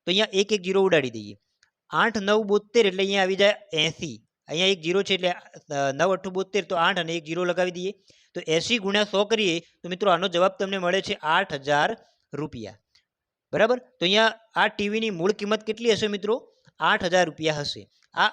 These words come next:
આઠ હજાર રૂપિયાની મૂળ કિંમતવાળી, વાળી જે ટીવી છે એને જો દસ ટકા ખોટ સાથે વેચવામાં આવે તો વસ્તુની મૂળ, અ, જે વેચાણ કિંમત છે એ બોતેરસો રૂપિયા થાય. બરાબર? તો આ રીતે આપણે મૂળ કિંમત અને વેચાણ કિંમતના દાખલા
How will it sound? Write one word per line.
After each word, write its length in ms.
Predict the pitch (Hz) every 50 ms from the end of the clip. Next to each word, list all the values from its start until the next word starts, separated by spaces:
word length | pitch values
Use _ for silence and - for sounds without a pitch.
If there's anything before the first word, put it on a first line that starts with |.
| - -
આઠ 220 | 170 190 226 226
હજાર 200 | 214 190 220 214
રૂપિયાની 360 | 202 190 180 202 208 214 208
મૂળ 200 | 180 160 175 208
કિંમતવાળી, 640 | 202 - 196 190 202 190 190 185 185 190 196 208 -
વાળી 280 | 165 151 160 170 185 196
જે 140 | 180 190 190
ટીવી 320 | - - 170 185 214 220
છે 300 | 180 170 156 170 165 _ _ _ _ - -
એને 240 | 160 170 190 220 214
જો 200 | 190 214 220 220
દસ 200 | 170 185 208 208 - -
ટકા 180 | 190 - 202
ખોટ 280 | 202 - - 180 202 196
સાથે 240 | 202 185 175 202 190
વેચવામાં 460 | 165 156 - 180 185 196 202 208 202
આવે 380 | 190 202 226 214 180 165 175 175 _ _ _ _ -
તો 80 | 185 170
વસ્તુની 480 | 156 151 - - _ - 196 202 196
મૂળ, 260 | 175 151 156 175 190 196
અ, 200 | - 156 151 151
જે 140 | 156 190
વેચાણ 300 | 170 160 160 - 202 208
કિંમત 320 | 196 208 196 196 202 208 202
છે 440 | - 208 180 160 185 185 - _ _ _ -
એ 100 | 170 196
બોતેરસો 520 | 180 151 156 151 _ - 196 190 170 190
રૂપિયા 300 | 165 147 127 123 139 135
થાય. 160 | 135 131 95 - _ _ _ _ _ -
બરાબર? 200 | 160 190 226 247
તો 200 | 240 240 - -
આ 100 | 185 196
રીતે 160 | 208 202 214 208
આપણે 200 | 202 202 202 196
મૂળ 200 | 175 170 185 202
કિંમત 340 | - 202 202 208 220 202
અને 120 | 202 190 185
વેચાણ 300 | 165 165 165 196 196 196
કિંમતના 420 | 190 185 180 190 190 190 185 190
દાખલા 380 | 180 160 143 - 160 160 185